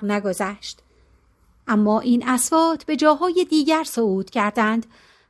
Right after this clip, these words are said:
و همچون حشره‌های غریب نادر از سراسر دشت‌های بهشت گذشتند و همچون خاطراتی بینشان پیرامون ارواح رستگاران هم همه کردند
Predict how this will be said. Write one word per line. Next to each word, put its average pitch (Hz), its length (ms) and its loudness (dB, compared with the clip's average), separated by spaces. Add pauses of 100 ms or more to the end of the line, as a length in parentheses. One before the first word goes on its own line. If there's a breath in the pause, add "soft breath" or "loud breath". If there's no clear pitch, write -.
و 277 40 -2
همچون 277 360 2
حشره‌های 285 680 0
غریب 285 420 0
نادر 254 560 2 (500 soft breath)
از 294 140 -2
سراسر 311 640 0
دشت‌های 240 720 0
بهشت 247 540 0
گذشتند 220 880 -2 (640)
و 240 60 -4
همچون 233 380 2
خاطراتی 247 720 0
بینشان 247 720 0 (440 loud breath)
پیرامون 302 640 2
ارواح 277 540 2
رستگاران 262 760 0
هم 247 280 0
همه 254 240 0
کردند 214 600 0